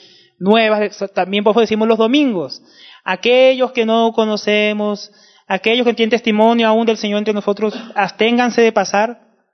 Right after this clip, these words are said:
a la mesa del Señor". ¿Por qué? Porque no los conocemos.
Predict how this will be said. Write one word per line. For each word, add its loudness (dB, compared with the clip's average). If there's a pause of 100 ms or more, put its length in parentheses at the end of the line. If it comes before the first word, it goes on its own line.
(880)
a -2
la 2
mesa 2
del 2
Señor". 2
¿Por -2
qué? 0
Porque -12
no -10
los -8
conocemos. -10